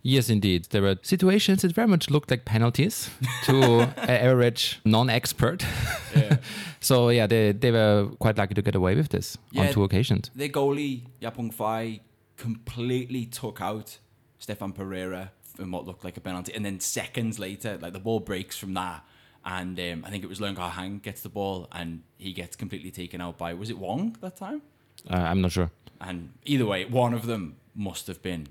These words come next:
Speaker 2: a penalty. And poor old Stefan Pereira, he's just back from being taken out by Roberto Afonso against R N F. And now he's getting flung into the air by Eastern goalies.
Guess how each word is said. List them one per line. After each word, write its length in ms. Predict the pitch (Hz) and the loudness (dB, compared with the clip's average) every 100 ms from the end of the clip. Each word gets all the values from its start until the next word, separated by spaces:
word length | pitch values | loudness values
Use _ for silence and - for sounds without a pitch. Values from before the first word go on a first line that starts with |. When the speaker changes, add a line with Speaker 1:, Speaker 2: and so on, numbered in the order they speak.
| - | -16
Speaker 2:
a 60 | |
penalty. 340 | - 87 92 - | -8 -6 -6 -4
And 160 | 156 - | -4 0
poor 180 | 196 | 0
old 160 | 339 381 | 0 -4
Stefan 380 | - 247 233 220 | -4 -4 -2 -2
Pereira, 340 | 151 127 180 | 0 0 0
he's 160 | 208 226 | -2 -4
just 240 | 262 220 | -6 -6
back 260 | - 139 - | -4 -6 -8
from 200 | 220 214 | -10 -6
being 240 | 220 202 | -6 -6
taken 420 | 127 135 123 123 | -6 -6 -6 -4
out 180 | 113 110 | -4 -4
by 120 | 110 | -4
Roberto 500 | 107 107 107 101 101 | -6 -6 -8 -8 -10
Afonso 600 | 101 95 98 120 180 90 - _ | -10 -8 -8 -8 -10 -12 -16 _
against 300 | 117 107 95 | -14 -12 -10
R 160 | 98 90 | -8 -6
N 60 | 85 | -6
F. 280 | 139 - - | -8 -10 -16
And 300 | 101 98 98 _ _ _ - | -12 -12 -14 _ _ _ -12
now 200 | 117 117 | -8 -8
he's 180 | 117 | -8
getting 340 | 113 120 113 113 _ _ | -10 -8 -8 -10 _ _
flung 420 | - 135 127 127 | -10 -2 2 2
into 220 | 123 123 | 0 -2
the 120 | 120 | -6
air 260 | 123 127 127 - _ _ _ - | -4 -6 -8 -14 _ _ _ -12
by 300 | 127 131 123 123 - _ _ | -8 -6 -8 -10 -18 _ _
Eastern 360 | 127 131 - 139 | -12 -10 -6 -4
goalies. 480 | 131 127 170 117 | -4 -4 -4 -6